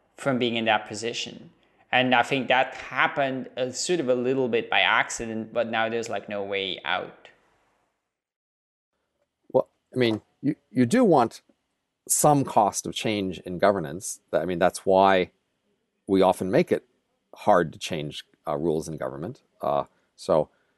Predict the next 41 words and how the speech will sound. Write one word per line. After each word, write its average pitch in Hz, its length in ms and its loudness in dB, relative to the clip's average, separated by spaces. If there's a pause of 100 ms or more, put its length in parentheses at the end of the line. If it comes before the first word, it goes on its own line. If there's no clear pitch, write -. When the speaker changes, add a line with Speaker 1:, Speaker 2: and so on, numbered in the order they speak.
(260)
Speaker 2:
uh, 71 120 0 (460)
it's 98 140 0
not 135 280 2 (120)
a - 60 0
terrible 117 460 2
thing 82 340 -6
if 82 200 -10
there 82 160 -2
is 78 160 -4
a 78 100 -4
substantial 101 720 -4
cost - 380 -8
to 78 60 -14
make 71 180 -12
changes, 78 440 -8
because 85 380 -6
there 87 200 -4
are 104 420 6 (280)
a 90 100 2
lot 104 280 6
of 101 140 0
things 101 260 -4
that 92 60 -2
go 87 180 2
wrong 101 400 4
when 85 160 -6
change 87 280 -4
is 85 140 -6
easy. - 300 -4 (800)
So - 260 -2
that, - 120 -2
this 95 180 -2
is - 60 -10
just - 220 -6
a 76 40 -10
general 73 280 -4
thing 71 160 -10
we 73 100 -8
know 71 140 -4
about 71 200 -4
governance. 110 520 0